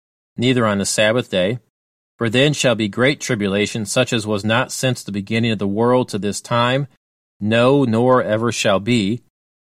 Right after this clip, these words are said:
And except those days should be shortened, there should no flesh be saved. But for the elect's sake those days shall be shortened. Then if any man shall say unto you, Lo, here is Christ, or there, believe it not. For there shall rise false Christs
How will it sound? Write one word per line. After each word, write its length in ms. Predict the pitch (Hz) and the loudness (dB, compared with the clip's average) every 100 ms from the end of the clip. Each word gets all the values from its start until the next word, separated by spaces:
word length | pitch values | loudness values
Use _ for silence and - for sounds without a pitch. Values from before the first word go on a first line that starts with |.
| _ _ _ | _ _ _
And 100 | 127 | -4
except 380 | 117 - 143 110 | -2 2 2 2
those 220 | 123 117 | 0 0
days 320 | 110 113 123 | 0 2 0
should 160 | - 104 | -2 -4
be 120 | 101 | -4
shortened, 480 | - 127 147 139 147 | -2 2 2 0 -2
there 180 | 110 107 | 0 -2
should 260 | - 110 | -2 -4
no 180 | 110 123 | -2 -2
flesh 400 | - 113 117 - | -2 0 0 -2
be 160 | - 104 | -6 -6
saved. 540 | - 120 110 143 156 _ _ _ _ _ _ _ _ _ - | -2 2 2 0 -4 _ _ _ _ _ _ _ _ _ -2
But 140 | 131 | -2
for 200 | - 135 | 0 0
the 100 | 120 | 2
elect's 280 | 120 131 - | 4 2 2
sake 300 | - 123 127 | 0 0 -2
those 220 | 120 110 | -4 -4
days 260 | - 110 110 | -2 0 0
shall 180 | - 95 | -2 -2
be 140 | 120 | -2
shortened. 420 | - 101 92 135 - _ _ _ _ _ _ | -2 -4 -4 -8 -10 _ _ _ _ _ _
Then 140 | 120 127 | -2 0
if 100 | 120 | 2
any 140 | 143 | 2
man 280 | 127 131 139 | 4 4 2
shall 180 | - 104 | 0 -2
say 280 | - 123 | 0 0
unto 240 | 117 107 123 | 0 -2 0
you, 120 | 123 | 0
Lo, 320 | 107 117 123 | 2 2 2
here 220 | 113 113 | 0 0
is 160 | 104 - | -2 -4
Christ, 480 | - 120 123 143 - | -2 0 2 0 -4
or 120 | 95 | -6
there, 220 | 104 117 | -2 -2
believe 360 | 110 98 104 98 | -2 -2 -2 -2
it 80 | 92 | -6
not. 340 | 101 117 - _ _ _ _ _ _ | -4 -4 -6 _ _ _ _ _ _
For 120 | 113 | -2
there 160 | 117 113 | 0 0
shall 240 | - 107 | 2 2
rise 480 | 101 104 113 117 - | 4 2 2 0 -4
false 400 | - 117 117 - | 0 2 2 -2
Christs 640 | - 127 127 139 - - | -2 2 2 0 -8 -16